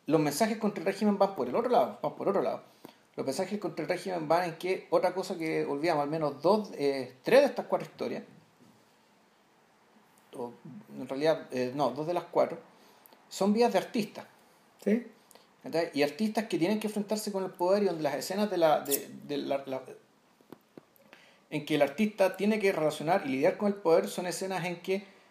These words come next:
Speaker 1: tú, tú no, uno puede pensar que, bueno, este weón está hablando, ¿cachai? De lo que le, lo que le ha tocado a él, lo que le ha pasado a él. O sea, esto
Speaker 2: Volvemos,
Speaker 1: es,
Speaker 2: eh,
Speaker 1: sí.
Speaker 2: volvemos a la, a ver, volvemos a la idea de, volvemos a la idea del parentesco que este,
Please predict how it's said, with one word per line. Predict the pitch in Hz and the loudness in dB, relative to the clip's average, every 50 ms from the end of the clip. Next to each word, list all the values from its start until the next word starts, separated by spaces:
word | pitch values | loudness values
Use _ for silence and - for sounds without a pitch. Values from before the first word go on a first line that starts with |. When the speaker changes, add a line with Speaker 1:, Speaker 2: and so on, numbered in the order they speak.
| _ _ _ _ | _ _ _ _
Speaker 1:
tú, | - 156 165 165 160 156 156 139 135 - | 0 2 4 4 4 2 0 -2 -6 -6
tú | 165 | -2
no, | 156 151 151 | 0 2 2
uno | 147 156 156 156 151 | 2 2 2 2 6
puede | 151 160 160 | 8 8 8
pensar | 160 156 151 - 165 160 | 8 6 4 0 -2 -2
que, | - - | -2 -2
bueno, | 131 135 127 120 | -2 -2 -2 -2
este | 113 - - 131 | -4 -8 -8 -6
weón | 139 143 - | -6 -6 -4
está | - 143 135 | -2 -2 0
hablando, | 135 131 135 135 135 123 110 | 0 0 0 -2 -2 -4 -4
¿cachai? | - 117 - 123 135 139 | -4 -6 -6 -6 -8 -8
De | 127 123 131 139 147 165 160 - - | -6 -6 -4 -2 0 0 -2 -4 -6
lo | - 127 123 | -8 -6 -4
que | 135 139 | -4 -4
le, | 135 139 131 - | -2 -4 -4 -2
lo | 123 123 117 | -4 -4 -4
que | 135 | -2
le | 135 135 | -2 -2
ha | 131 | -2
tocado | 123 123 127 123 120 | -2 0 0 0 0
a | 117 | 0
él, | - - - _ _ _ _ _ _ _ _ _ _ _ _ _ _ _ _ _ _ | -2 -8 -14 _ _ _ _ _ _ _ _ _ _ _ _ _ _ _ _ _ _
lo | - 127 | -6 -2
que | 127 139 | 4 6
le | 147 | 6
ha | 143 | 6
pasado | 143 139 - - 131 135 | 6 4 2 0 2 2
a | 120 | 2
él. | - - | 0 -4
O | - - _ _ _ _ _ _ _ _ _ _ _ _ - _ _ _ _ _ - | -10 -20 _ _ _ _ _ _ _ _ _ _ _ _ -20 _ _ _ _ _ -8
sea, | - - - | -6 -6 -4
esto | 185 151 | -2 6
Speaker 2:
Volvemos, | 151 165 160 156 165 190 202 208 220 214 180 180 | 8 8 8 8 6 6 6 6 6 6 4 4
Speaker 1:
es, | 180 175 | 2 0
Speaker 2:
eh, | 156 135 - - | -2 -4 -6 -8
Speaker 1:
sí. | - 175 156 | -10 2 4
Speaker 2:
volvemos | 160 156 151 147 160 170 185 190 190 | 6 6 6 6 4 4 4 2 4
a | 185 175 175 | 4 4 4
la, | 180 180 | 4 2
a | 170 151 - - - - 156 | 0 0 -2 -6 0 2 2
ver, | 139 135 135 123 - - - - _ - - _ _ - - - - - - 160 | 4 4 4 2 0 -6 -18 -20 _ -20 -20 _ _ -16 -14 -14 -14 -14 -4 2
volvemos | 147 147 139 147 165 190 185 190 | 2 2 4 2 0 0 0 0
a | 185 | 2
la | 175 175 | 4 4
idea | 170 165 165 165 175 180 175 180 180 | 4 4 4 4 4 6 6 6 6
de, | 170 165 160 156 151 143 135 131 131 123 131 135 151 151 143 | 6 6 4 4 4 4 2 0 -2 -4 -6 -8 -12 -6 -4
volvemos | 160 143 139 151 160 170 170 | -2 0 0 0 -2 0 -2
a | 180 170 | -2 -2
la | 165 | 0
idea | 165 170 180 | 2 4 4
del | 180 175 170 - | 4 4 2 0
parentesco | - 151 143 - - - 190 190 - - 196 | -4 -6 -6 -8 -4 -4 -4 -4 -4 -6 -6
que | - | -6
este, | - - - - 170 | -6 -6 -6 -8 -6